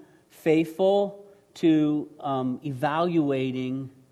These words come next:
and looking at and reflecting on your life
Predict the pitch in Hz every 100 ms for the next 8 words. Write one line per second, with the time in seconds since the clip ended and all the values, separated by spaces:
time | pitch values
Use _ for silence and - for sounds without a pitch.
0 | _ _ _ - 131 131 123 123 - -
1 | 135 160 170 165 147 139 135 131 117 107
2 | - 147 143 - 123 120 117 120 123 123
3 | 117 107 117 131 107 104 104